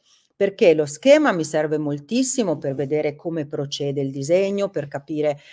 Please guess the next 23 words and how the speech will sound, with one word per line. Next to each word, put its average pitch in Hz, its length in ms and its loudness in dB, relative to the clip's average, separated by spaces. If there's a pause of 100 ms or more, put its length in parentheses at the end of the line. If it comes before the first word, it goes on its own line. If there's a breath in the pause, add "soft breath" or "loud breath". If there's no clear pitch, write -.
(120)
che 156 140 -4
punto 160 360 -4
c'è 147 180 -6
prima 147 360 -4
o 143 40 -4
c'è 143 200 -8
dopo, 185 480 2
per 180 180 2
avere 170 280 2
un'idea 165 420 2
se 165 160 -8
devo 156 240 -2
disfare 156 500 -4
di 143 120 -6
che 143 120 -14
cosa 160 240 -4
mi 151 100 -6
devo 143 180 -4
aspettare 147 520 -6
che 143 120 -16
ci 143 160 -14
sia 131 180 -8
sotto. - 460 -12